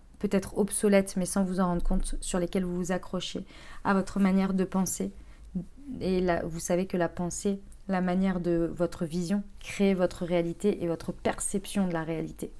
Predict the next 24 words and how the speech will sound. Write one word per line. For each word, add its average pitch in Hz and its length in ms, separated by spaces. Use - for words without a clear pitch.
Vous 175 100
la 165 60
voyez 170 160
à 170 40
travers 170 260
le 165 100
prisme - 380
de 170 60
vos 165 140
pensées. - 400
Donc 196 180
ici, 202 200
il 220 40
y 202 40
a 190 60
vraiment 196 260
quelque 202 240
chose 202 220
qui - 160
lâche 180 400
pendant 170 200
ce - 140
mois 175 140
d'avril 170 460